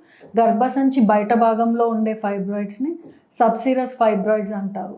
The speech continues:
అంటే, ఇవి గర్భసంచి వాల్యూమ్ని కానీ, గర్భసంచిలో బ్లడ్ ఫ్లోని కానీ ఎఫెక్ట్ చేయవు. So, వీటి వలన మనకి పెద్దగా ఏం ఇబ్బందులు ఉండవు. Generally ఇవి సింప్టమ్స్ ఏం ప్రొడ్యూస్ చేయవు.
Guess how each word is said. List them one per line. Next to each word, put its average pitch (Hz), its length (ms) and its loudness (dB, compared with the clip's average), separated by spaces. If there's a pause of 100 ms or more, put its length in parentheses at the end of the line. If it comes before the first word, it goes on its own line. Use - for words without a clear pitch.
(140)
అంటే, 226 240 0
ఇవి 247 200 -4
గర్భసంచి 233 920 -4 (360)
వాల్యూమ్ని 226 680 2
కానీ, 240 420 -4
గర్భసంచిలో 233 880 -6
బ్లడ్ 214 320 0
ఫ్లోని 254 340 0
కానీ 247 260 -6
ఎఫెక్ట్ 226 440 -6
చేయవు. 196 300 -6 (580)
So, 254 60 4
వీటి 247 240 0
వలన 240 420 0 (200)
మనకి 226 380 0
పెద్దగా 226 460 0
ఏం 240 220 2
ఇబ్బందులు 226 500 0
ఉండవు. 240 280 -2
Generally 247 540 -2
ఇవి 302 360 -4
సింప్టమ్స్ 254 520 -2
ఏం 262 100 -2
ప్రొడ్యూస్ 208 560 -4
చేయవు. 190 200 -10